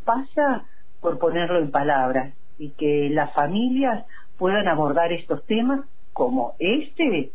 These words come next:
de la ciberdelincuencia, a los abusos, ¿no es cierto? Es decir, las medidas de protección,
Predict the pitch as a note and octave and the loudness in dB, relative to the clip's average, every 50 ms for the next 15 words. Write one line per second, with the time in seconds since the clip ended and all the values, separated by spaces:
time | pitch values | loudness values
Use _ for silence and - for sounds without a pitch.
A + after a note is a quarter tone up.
0 | - - - - - - - - - - C#3 C3+ B2+ B2+ B2+ - - E3+ D#3+ E3+ | -6 -6 -6 -6 -6 -6 -6 -6 -4 -2 0 0 2 0 0 -2 -2 0 2 2
1 | E3 C#3+ C#3 C#3+ C3+ B2+ C3+ B2+ C3 - - G3+ A3 B3 B3 - - C4+ B3 G#3+ | 2 2 2 2 2 2 2 2 2 2 2 2 2 2 0 0 0 2 2 2
2 | F3 D3 - - - - - - - - - - A#2+ A#2+ B2 B2 A2+ - - A#2+ | 2 0 -2 -4 -6 -6 -6 -6 -6 -6 -2 0 0 2 2 2 0 0 0 0
3 | A2 C3 F#3+ B3 A3+ - - - B2 A#2+ B2 B2 B2 B2 - - F3 F#3 F#3 - | 2 2 2 2 0 0 0 0 0 0 0 0 0 -2 0 0 0 0 2 2
4 | - F3+ D#3 C#3+ C3 B2+ C3 - - C#3+ C3+ A#2+ - - - - - - - C3+ | 2 2 4 2 2 0 -2 -2 0 0 0 0 -2 -4 -6 -6 -6 -4 -2 -2
5 | B2+ B2+ C3+ C3+ C#3 D3+ E3 E3+ D3+ - C#3 C3+ C3+ C3 B2+ - - - G#3+ G#3+ | 0 2 2 2 2 2 2 2 0 0 -2 -4 -4 -4 -6 -6 -4 -2 0 2
6 | G#3 F#3 E3 C#3 B2+ | 2 2 2 0 -2